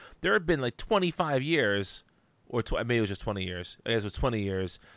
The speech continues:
with not a lot of Anti-Monitor, no Superboy Prime, you know, all the sort of stuff that was from Crisis had been left alone,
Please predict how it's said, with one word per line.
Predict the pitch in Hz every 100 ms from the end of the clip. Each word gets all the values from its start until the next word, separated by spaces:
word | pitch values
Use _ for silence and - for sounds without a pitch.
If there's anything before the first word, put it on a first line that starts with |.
| - _ _
with | 123 131 - -
not | 120 117 123 156
a |
lot | 156 156
of |
Anti-Monitor, | 113 147 143 117 110 101 95 90 _ _
no | 107 101 131
Superboy | 151 160 147 143 147
Prime, | - 147 131 104 98 95 - _ _ _ -
you | 120
know, | 110 107 -
all | 123 135 151
the | 156
sort | - 139
of | 131 113
stuff | - 131 -
that | 113
was | 98 110
from | - 110
Crisis | - 123 135 120
had | 113
been | 104
left | 104 107 -
alone, | 101 120 113 101